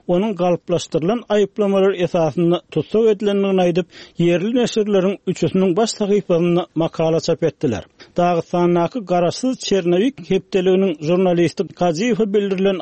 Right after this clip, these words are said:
aýyp başga bir guman edilýäniň beren görkezmesine esaslanýar. Soň aradan polisiýanyň bu görkezmäni gyna gastyny alanlygyny aýtdy.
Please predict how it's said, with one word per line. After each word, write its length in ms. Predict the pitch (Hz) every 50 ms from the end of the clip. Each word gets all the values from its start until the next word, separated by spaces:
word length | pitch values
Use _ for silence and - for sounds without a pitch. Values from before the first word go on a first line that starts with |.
| 170
aýyp 160 | 180 190 185 _ -
başga 260 | 185 180 - - 240
bir 180 | 240 247 226 202
guman 280 | 208 214 214 208 208 208
edilýäniň 520 | 202 190 185 190 190 190 190 196 196 175
beren 300 | 170 170 170 180 185 180
görkezmesine 760 | - 170 190 190 - - 190 185 180 180 170 151 143 190 180 160 - -
esaslanýar. 720 | 175 160 - 175 165 - - 175 156 151 151 156 85 76 - _ _ -
Soň 140 | - 208 240 247
aradan 380 | 233 226 226 214 196 196 214 208
polisiýanyň 720 | - - 180 180 196 226 202 - - 190 185 190 196 196 180
bu 60 | 226 233
görkezmäni 720 | 226 196 - - 185 175 170 170 165 165 160 165 175 165 - - - _ -
gyna 300 | 165 160 160 156 185 233
gastyny 480 | 240 226 170 - - 180 170 165 165 165 - -
alanlygyny 500 | - 160 160 165 160 160 156 151 156 165 156
aýtdy. 320 | 151 143 - _ - 107